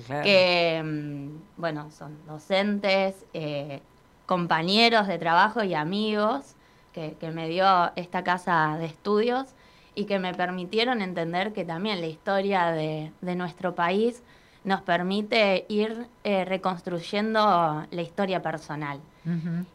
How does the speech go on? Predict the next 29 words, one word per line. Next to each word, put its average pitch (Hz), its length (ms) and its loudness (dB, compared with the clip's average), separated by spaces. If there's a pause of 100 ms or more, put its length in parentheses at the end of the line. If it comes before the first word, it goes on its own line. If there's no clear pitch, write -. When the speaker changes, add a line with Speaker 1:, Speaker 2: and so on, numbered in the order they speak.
(100)
Speaker 2:
Y, 226 540 -2
mm, 170 840 -6 (320)
bueno, 190 420 0 (580)
si - 160 0
hay 208 180 4
algo 233 300 2
que, 190 400 -6
que 202 120 -10
siempre 214 520 0
se, 156 420 -12
se 160 100 -10
habló 196 680 4
y 170 140 -6
que 156 140 -12
formó 165 340 -6
parte 190 320 0
de, 156 320 -6 (400)
de 175 120 -8
nuestra 160 500 -6
formación, 190 1040 -2 (140)
eh, 165 560 -4 (260)
desde 156 200 -12 (320)
la - 100 -14
escuela 208 720 4
hasta, 147 320 -6
bueno, 160 300 0
los 151 420 -16
estudios 190 460 -6
superiores, 247 680 -2